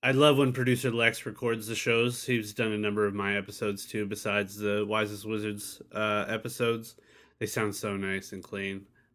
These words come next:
I, uh, I need to figure out how to get him on board for all the shows. So those guys came over. We actually recorded here at the house. Uh,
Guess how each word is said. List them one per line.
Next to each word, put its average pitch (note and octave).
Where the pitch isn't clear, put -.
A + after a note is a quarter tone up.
I, G2
uh, F#2
I G2
need G2+
to F#2+
figure G#2+
out G#2
how A2
to G#2+
get G#2+
him A2
on G#2+
board G#2+
for A2
all G#2+
the G#2+
shows. A2
So C#3+
those D#3
guys D3
came C#3+
over. C3
We B2+
actually B2
recorded A2
here A2
at G#2+
the G#2+
house. G#2
Uh, G#2